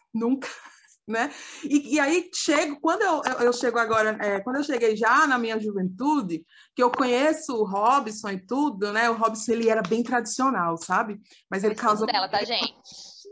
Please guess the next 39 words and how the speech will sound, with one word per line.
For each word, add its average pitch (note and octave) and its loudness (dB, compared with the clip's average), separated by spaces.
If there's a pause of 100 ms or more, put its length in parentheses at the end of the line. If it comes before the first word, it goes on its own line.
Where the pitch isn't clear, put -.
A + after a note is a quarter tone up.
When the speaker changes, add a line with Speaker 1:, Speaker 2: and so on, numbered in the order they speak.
(720)
Speaker 1:
<laughs> - -4
Teve A#3+ 2
que C4+ -2
dar A#3 4
uma A#3 2
quebradinha. A#3 0 (320)
Mas A3+ 2
ele C4+ 6
era C#4 4
muito C#4+ 2
tradicional. A3 -2
E F3 -4
quando E4+ -2
a G#4 2
gente C4+ -2
casou, G#3 -2
eu A#3 6
ainda C4+ 2 (100)
tinha B3+ -2
meio C4 2
que C#4 -2
um C4 2
estilo C4 -4
meio B3+ -2
parecido C4 -2
um A3+ -4
pouco, F3+ -6
né? F3+ -8 (480)
E C#4 0
eu A#3+ 2
tinha C4 0
uma B3+ -2
calça A#3 -2
que G#3+ -6
ele A3 -2
odiava G#3 0
a F#3 -6
minha F#3 -6
calça. F#3 -10